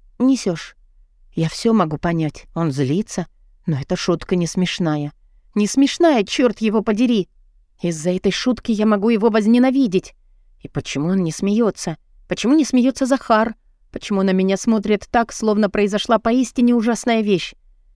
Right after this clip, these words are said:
А моё сердце уже чувствовало, что это крах. Но я не желала в это верить. Я стремительно спускаюсь к нему, к ним. Шиплю в лицо: «Ты шутишь?»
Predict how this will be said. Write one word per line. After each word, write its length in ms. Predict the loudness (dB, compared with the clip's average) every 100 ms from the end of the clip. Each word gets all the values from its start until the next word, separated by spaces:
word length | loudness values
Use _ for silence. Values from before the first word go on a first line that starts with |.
| _ _
А 140 | -4
моё 160 | -2 -4
сердце 400 | -4 -6 -2 -2
уже 260 | 0 0
чувствовало, 720 | -2 -2 -4 -2 -2 0 0 -2 _ _ _
что 240 | -12 -6
это 240 | -6 -4 -8
крах. 480 | -4 -4 -4 -14 _ _ _ _ _ _ -4
Но 140 | 0
я 200 | 2 4
не 140 | 2
желала 420 | 2 2 2 2 2
в 60 |
это 160 | 0 0
верить. 420 | 0 0 -4 -12 _ _ _ _ _ -4
Я 180 | -2
стремительно 600 | -2 0 2 2 2 -2
спускаюсь 640 | -4 -6 -8 -2 0 0 -4
к 100 | -4
нему, 380 | -2 0 -2 -6 _ _ _ _
к 80 | -4
ним. 320 | -2 -2 -6 -12 -20 _ -20 _ _
Шиплю 480 | -6 -4 0 0 2
в 60 |
лицо: 500 | 0 -2 -2 -4 -4 -6 _ _ _ _ _
«Ты 140 | -2 0
шутишь?» 880 | -2 -2 0 0 0 -2 -2 -16